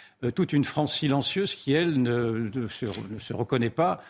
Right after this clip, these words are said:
a priori, dans ces casserolades. Mais cela dit, c'est vrai que le, l'usage et le, du symbole de cette casserole a été bienvenu. Il vient rappeler quel était l'usage également de, du gilet jaune pour cette manière de vouloir se faire voir et entendre. Et cette casserolade, il faut tout de même le rappeler, elle avait été très utilisée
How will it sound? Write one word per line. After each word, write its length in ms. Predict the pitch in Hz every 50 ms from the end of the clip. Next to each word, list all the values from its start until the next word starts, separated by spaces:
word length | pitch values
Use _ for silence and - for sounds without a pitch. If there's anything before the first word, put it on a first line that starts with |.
| - _ -
a 100 | 117 117
priori, 380 | - - 131 131 127 156 190
dans 160 | 147 127 131
ces 240 | 127 - - 139 117
casserolades. 580 | - - - 156 - - - 170 165 156 131 120
Mais 100 | 127 120
cela 200 | - 175 160 160
dit, 140 | 175 202 -
c'est 140 | - 165
vrai 160 | 139 175 190 -
que 120 | - 156
le, 180 | 135 127 123 - - - _ _ _ -
l'usage 680 | 127 131 135 131 127 131 160 165 170 156 139 104 104 120
et 80 | 117
le, 200 | 110 113 120 123
du 160 | 117 107 127
symbole 440 | 113 - - 147 147 131 156 147 123
de 60 | 117
cette 200 | 107 - 135 -
casserole 400 | - 131 - - - 202 202 151
a 60 | 131 123
été 200 | 117 - 123 117
bienvenu. 540 | 104 123 127 131 120 120 139 190 214 202
Il 140 | 143 117 110
vient 240 | 110 117 143 135 117
rappeler 400 | 98 123 - - - 135 139 -
quel 160 | - 131 110
était 240 | 110 98 - 127 117
l'usage 420 | 110 113 113 104 131 131 110 101
également 400 | 107 101 110 107 113 123 123 113 - - - - - _ -
de, 280 | - 110 110 107 107 104
du 160 | 98 110 113
gilet 320 | 110 117 117 123 123 123
jaune 340 | 104 117 180 214 226 196 127
pour 140 | 127 113 -
cette 200 | - 113 - -
manière 360 | 113 120 117 123 135 127 107
de 60 | 104
vouloir 360 | 101 101 110 107 120 117 - -
se 140 | - 113
faire 200 | - - 120 104
voir 300 | 92 98 107 131 123 98
et 80 | 110 110
entendre. 420 | 107 110 - - 175 202 214 165 - - - - - - _ -
Et 200 | 127 143 143 139
cette 280 | - - 147 - -
casserolade, 400 | 156 135 - - 165 202 226 190
il 40 | 165
faut 140 | - 180 147
tout 80 | -
de 60 | 156 151
même 160 | 165 147 135
le 80 | 135
rappeler, 340 | 120 131 123 - - 220 233
elle 140 | 185 139 135
avait 100 | 139 139
été 300 | 127 151 127 - 151 139
très 300 | - - 175 165 127 139
utilisée 680 | 139 - - 143 127 123 127 123 117 156 214 226 214